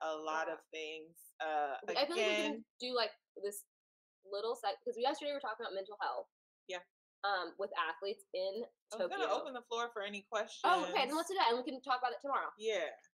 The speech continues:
Speaker 2: 'Cause I wanna do more
Speaker 1: Um,
Speaker 2: research on it anyways.
Speaker 1: I've also been, some of you have been noticing that we're kinda, like, back and forth on the computer, 'cause we're trying to keep up with, like, what's happening, and we're simulcasting, um, right now. So I see that there's some questions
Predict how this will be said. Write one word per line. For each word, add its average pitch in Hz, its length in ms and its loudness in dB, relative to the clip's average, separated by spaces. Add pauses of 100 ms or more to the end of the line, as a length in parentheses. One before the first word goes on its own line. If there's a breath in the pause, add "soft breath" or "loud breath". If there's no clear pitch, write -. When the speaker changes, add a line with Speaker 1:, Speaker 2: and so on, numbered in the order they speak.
(240)
Speaker 2:
'Cause - 100 -14
I 330 100 6
wanna 220 160 2
do 220 60 4
more 214 160 4
Speaker 1:
Um, - 0 -
Speaker 2:
research 202 240 -4
on 175 100 -4
it - 60 -10
anyways. - 420 -12 (360)
Speaker 1:
I've 214 140 -4
also 247 340 2
been, 202 400 -4 (100)
some 226 220 -6
of 214 100 -8
you 220 80 -4
have 208 100 -4
been 196 140 -4
noticing 170 540 -4
that 156 240 -10 (200)
we're 160 180 -6 (100)
kinda, 147 180 -6
like, 131 260 -8
back 139 220 -6
and 147 140 -20
forth 151 260 -6
on 147 120 -10
the 143 100 -18 (100)
computer, 143 420 -12
'cause 175 160 -12
we're 180 140 -10
trying 269 200 -10
to 247 80 -8
keep 220 260 -12
up 185 180 -2
with, 165 200 -12
like, 143 260 -4 (580)
what's 190 260 0
happening, 170 560 -6
and 156 140 -14
we're 165 160 -6
simulcasting, 185 1160 -4 (400)
um, 156 320 -4
right 147 200 -4
now. 147 200 -6
So 156 180 -6
I 156 80 0
see 214 200 -8
that 214 180 -4
there's 190 200 -4
some 170 200 -20
questions 160 800 -6